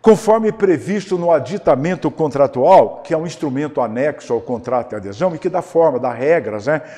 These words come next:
para a, o, o modelo de contemplações desse grupo. E que consolida, tem-, então, temos um aditamento contratual anexo ao contrato de adesão, de adesão e que consolida o compromisso do consórcio mage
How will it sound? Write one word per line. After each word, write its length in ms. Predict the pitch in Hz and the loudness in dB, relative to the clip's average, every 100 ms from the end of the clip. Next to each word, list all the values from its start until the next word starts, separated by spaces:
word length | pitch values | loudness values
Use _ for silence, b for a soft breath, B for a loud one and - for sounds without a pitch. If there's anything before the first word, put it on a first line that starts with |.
| B - | B -2
para 200 | 139 131 | 0 0
a, 760 | 123 131 120 113 104 101 101 | -2 -6 -6 -6 -10 -12 -12
o, 640 | 98 104 107 107 117 123 | -14 -14 -14 -16 -16 -16
o 0 | 113 | -12
modelo 600 | 127 107 139 165 110 104 | -10 -4 0 0 -2 -8
de 100 | 107 | -8
contemplações 640 | 127 123 117 110 147 143 | -6 -6 -6 -6 -4 -4
desse 220 | 151 147 | -6 -4
grupo. 420 | 147 156 127 95 - B B B B B B | 0 0 0 -6 -14 B B B B B B
E 100 | 190 | -2
que 140 | 233 214 | 0 0
consolida, 920 | - 254 254 208 143 220 175 117 98 | 2 2 4 0 2 2 2 0 -2
tem-, 260 | - 120 | -8 -12
então, 220 | 120 143 | -8 -6
temos 300 | - 160 143 | -2 -4 -2
um 80 | 135 | -4
aditamento 520 | 120 147 117 113 143 | -4 -4 -6 -6 -6
contratual 600 | - 127 131 131 175 214 147 | -8 -8 -6 -4 -4 -4 -6
anexo 460 | 135 123 135 - | -4 -2 -4 -4
ao 80 | 120 | -4
contrato 320 | 123 107 107 | -4 -4 -4
de 60 | 131 | -2
adesão, 380 | 147 151 190 135 | -4 -4 -4 -2
de 80 | |
adesão 400 | 147 170 151 240 B B - | -2 -2 -2 -2 B B -10
e 120 | 185 | -8
que 120 | 214 | -8
consolida 840 | 156 254 254 208 143 208 147 113 B B B | 2 2 4 2 2 2 2 2 B B B
o 720 | 160 175 170 165 160 160 - - | 6 8 8 8 6 2 -8 4
compromisso 600 | 247 247 156 196 214 160 | 4 6 2 0 -4 -2
do 120 | 151 | -2
consórcio 520 | 151 139 156 147 135 | 0 0 2 0 0
mage 460 | 117 160 196 180 | 2 4 4 2